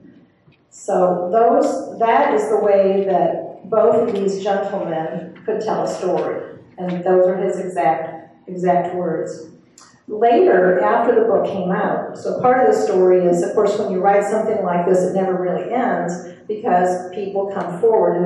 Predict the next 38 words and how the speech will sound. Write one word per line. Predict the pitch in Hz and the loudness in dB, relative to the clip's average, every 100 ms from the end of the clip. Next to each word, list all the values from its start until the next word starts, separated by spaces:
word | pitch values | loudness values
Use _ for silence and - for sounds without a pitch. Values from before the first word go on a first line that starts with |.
| 180 | 0
a | |
gentleman | 180 175 180 190 180 180 | 0 -2 -2 -4 -6 -6
came | 196 190 - | -8 -8 -6
forward | 175 170 170 | -4 -4 -4
today | 185 226 302 202 175 | -4 -2 0 0 0
and | 180 | -2
told | 180 160 | -4 -4
me | 170 | -4
a | 170 | -6
nice | 170 165 160 - | -4 -4 -6 -8
story, | - 170 180 - - - - _ - | -4 -4 -4 -6 -12 -16 -20 _ -12
and, | - 175 175 - - - - | -8 -6 -6 -6 -10 -18 -12
um, | 185 180 175 170 - | -6 -4 -4 -6 -6
I | 180 | -2
would | 185 | -2
like | 175 175 185 | -2 -2 -2
it | - | -4
if | |
you | 180 | -6
would | 170 | -6
email | 196 196 165 165 165 | -6 -4 -4 -4 -4
me | 165 170 | -6 -6
that, | - - - - | -4 -4 -6 -8
please, | 165 175 175 | -6 -6 -8
'cause | 190 | -6
I'd | 185 180 | -6 -4
like | 180 | -6
to | 185 | -8
have | 185 196 190 | -4 -2 -2
that | 160 - - | -2 -2 -4
story. | - - - - - - - - 220 | -6 -8 -6 -6 -10 -14 -20 -12 -2
Um, | 220 220 226 220 - | 0 2 -2 -4 -4
and | 233 254 | -2 0
here's | 330 311 269 | 2 0 0
one | 240 | 2
that | 226 208 | 2 2
I | 190 | 0
got. | 180 - - - | -2 -4 -6 -10